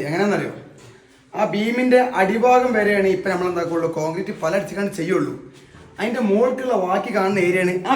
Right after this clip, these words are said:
കാണുന്നത്. അങ്ങോട്ട് നോക്കി, നീ കാണുന്നുണ്ട് ലൈവില്. അപ്പൊ അവിടെ നമുക്ക് ടൈറ്റ് കുമ്മായം പിന്നെ വെച്ചുകാണ്ട് അടച്ചു കഴിഞ്ഞാൽ ഫ്യൂച്ചറിൽ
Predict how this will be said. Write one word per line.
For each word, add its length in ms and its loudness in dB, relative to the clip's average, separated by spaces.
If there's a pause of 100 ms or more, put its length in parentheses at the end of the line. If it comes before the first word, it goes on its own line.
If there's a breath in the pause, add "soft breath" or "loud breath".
കാണുന്നത്. 320 -2
അങ്ങോട്ട് 220 -2
നോക്കി, 180 -2
നീ 100 -2
കാണുന്നുണ്ട് 300 -2
ലൈവില്. 320 2 (600 loud breath)
അപ്പൊ 120 -2 (100)
അവിടെ 300 2
നമുക്ക് 280 -4 (240)
ടൈറ്റ് 460 -2
കുമ്മായം 460 -4
പിന്നെ 200 -6 (200)
വെച്ചുകാണ്ട് 540 -4 (140)
അടച്ചു 380 -8
കഴിഞ്ഞാൽ 420 -2 (100)
ഫ്യൂച്ചറിൽ 460 0